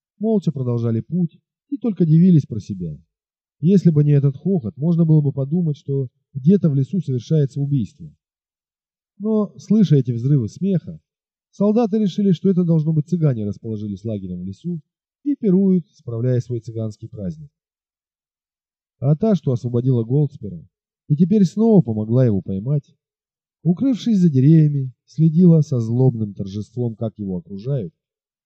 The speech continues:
а когда его схватили и повели, крадучись, пошла следом, прячась в придорожных кустах,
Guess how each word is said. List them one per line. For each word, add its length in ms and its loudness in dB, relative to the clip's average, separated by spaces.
а 100 -2
когда 220 4
его 160 4
схватили 480 4
и 60 4
повели, 520 2
крадучись, 540 0
пошла 320 -10
следом, 500 -2
прячась 400 2
в 60 -20
придорожных 600 -6
кустах, 460 -8